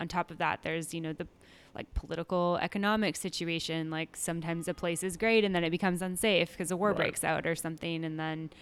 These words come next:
Speaker 1: you know, there's lots of things that can happen within this, like, kind of global industry. So I agree with you. I mean, if you're passionate about travel and that's what you wanna talk about, it, like, heck yes, go for it.
Speaker 2: Right.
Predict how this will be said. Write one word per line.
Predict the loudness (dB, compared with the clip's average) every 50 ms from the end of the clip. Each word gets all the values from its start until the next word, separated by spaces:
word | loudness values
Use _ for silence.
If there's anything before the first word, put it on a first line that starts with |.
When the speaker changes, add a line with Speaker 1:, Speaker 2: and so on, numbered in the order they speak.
| -20 -20 -20 -10 2
Speaker 1:
you | 6 6
know, | 8
there's | 8 8 6 8
lots | 8 8 8 8
of | 4 2
things | 2 2 4 4 4 2
that | 0 -2
can | -2 -4
happen | -2 2 2 2 2 2 -2 -2 0
within | -2 -2 -2 -2 -2 0 0 0 0 -2 -4 -4 -6 -8 -16 -20 -20 -20 -10 -4
this, | -2 -2 2 2
like, | 2 2 0
kind | -2 -2 -2 -2
of | -2 -4 -6 -10
global | -6 -2 0 2 2 2 2 0 -2
industry. | 0 -2 -2 -2 -2 -2 0 0 0
So | 2 2 2
I | 4 4 6
agree | 6 4 2 2 2 0 2
with | 2 0 -2 -2
you. | -2 -2 0
I | 0 0
mean, | 0 -2 -2 -4
if | -8 -6 0
you're | 4 4 4 6
passionate | 4 2 4 6 4 4 4 2 -4 -4 -2 -2
about | -2 0 2 2 0 0
travel | 0 2 4 4 4 4 0
and | 0 0
that's | -2 -2 -2 -4
what | -6 -6
you | -6 -4
wanna | -6 -6
talk | -4 -4 -6 -4
about, | -2 -4 -4 -4
it, | -6 -12 -20 -20 -20 -20 -20 -14 -12
like, | -10 -8 -8 -10 -10 -16 -12
heck | -6 -6 -4 -2 0
yes, | -2 -2 0 -4 -8 -2
go | 2 2 2 4
for | 4 2 0
it. | 2 2 0 -2
Speaker 2:
Right. | -2 -2 -2 -4